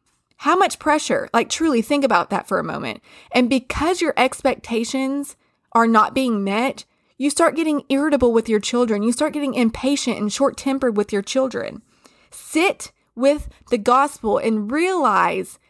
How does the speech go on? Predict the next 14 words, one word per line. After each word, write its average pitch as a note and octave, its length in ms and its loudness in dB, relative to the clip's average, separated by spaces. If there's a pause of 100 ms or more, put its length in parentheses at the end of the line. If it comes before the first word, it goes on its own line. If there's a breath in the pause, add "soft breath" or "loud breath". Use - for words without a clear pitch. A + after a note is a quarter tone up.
(180 soft breath)
ask E4 320 2
for F4+ 160 0
Holy D#4 220 2
Spirit C#4 400 -4
to A#3 80 -6
help C#4 400 -2
you C4+ 180 -4
realize B3+ 720 0
that G#3+ 160 -2
your A3+ 180 -2
works C4 600 0
as A#3 240 -2
a A3+ 160 -2
mom, A#3+ 760 0